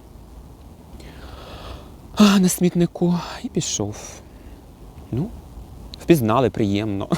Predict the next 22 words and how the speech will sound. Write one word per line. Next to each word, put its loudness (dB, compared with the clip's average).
<laughs> 8
Так, 4
далі. 6
Дев'яте 6
питання. 2
Назвіть 2
декілька 6
сумних 0
ароматів 0
для 6
осіннього 2
декадансу. 4
Мені 0
подобається 6
це -10
слово 6
декаданс. 6
Коли 6
дощить, 0
туман 6
та 10
голі 6